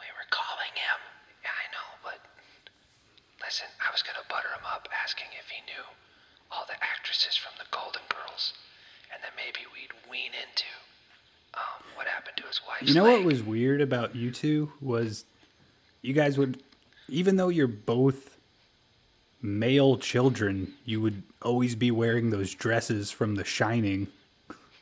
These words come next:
Speaker 3: standing around at the end of the classroom.
Speaker 2: Now, our dad always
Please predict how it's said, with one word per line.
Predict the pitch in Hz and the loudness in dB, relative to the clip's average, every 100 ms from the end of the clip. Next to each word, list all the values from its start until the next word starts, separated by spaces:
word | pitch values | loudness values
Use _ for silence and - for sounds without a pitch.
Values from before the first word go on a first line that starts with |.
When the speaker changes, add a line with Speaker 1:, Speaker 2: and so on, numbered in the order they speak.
| _ | _
Speaker 3:
standing | - - 123 120 120 | -8 -2 2 4 4
around | 117 113 117 117 | 4 4 4 4
at | 113 | 2
the | - 113 | 0 0
end | 113 | 0
of | 98 | 0
the | |
classroom. | - 113 113 110 101 92 101 - _ _ - _ - _ _ _ _ _ _ _ _ _ _ _ _ _ _ _ _ _ _ _ _ _ _ _ _ _ _ _ _ | -2 2 2 2 -2 -4 -6 -14 _ _ -20 _ -20 _ _ _ _ _ _ _ _ _ _ _ _ _ _ _ _ _ _ _ _ _ _ _ _ _ _ _ _
Speaker 2:
Now, | 107 104 104 - | 4 6 6 4
our | 104 104 | 6 6
dad | 107 107 113 | 8 8 8
always | 110 104 | 4 2